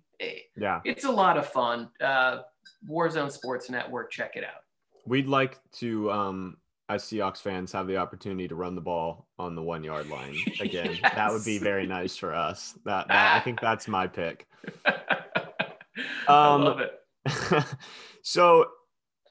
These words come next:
Speaker 2: I've been, I did a lot of research before the draft on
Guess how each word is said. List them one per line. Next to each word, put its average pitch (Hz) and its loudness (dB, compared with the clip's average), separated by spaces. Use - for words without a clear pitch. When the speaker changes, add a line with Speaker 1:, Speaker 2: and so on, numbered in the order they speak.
Speaker 2:
I've 165 4
been, 226 6
I 156 6
did 185 4
a 214 6
lot 156 6
of 139 4
research 131 2
before 113 2
the 110 0
draft 95 0
on 95 -2